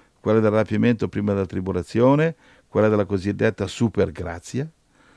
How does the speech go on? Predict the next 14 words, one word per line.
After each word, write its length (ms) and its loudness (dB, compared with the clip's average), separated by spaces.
e 200 6
poi 380 4
c'hanno 400 2
la, 200 2
la, 140 2
la, 220 -2
la, 200 -4
la 380 -10
dottrina 420 -4
della 220 0
dispensazione 1200 0
di 160 -4
Nelson 600 2
Darby, 760 -2